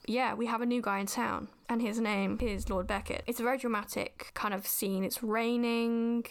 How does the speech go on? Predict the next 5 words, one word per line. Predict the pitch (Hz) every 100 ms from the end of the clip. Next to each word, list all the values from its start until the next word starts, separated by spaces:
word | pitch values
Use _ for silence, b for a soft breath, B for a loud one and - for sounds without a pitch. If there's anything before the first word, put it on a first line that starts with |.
| - -
The | 220
wedding | 214 220 220 220 226
has | 233 277 285
been | - 294 226 202 208 226 - - -
cancelled. | - - - - - - - -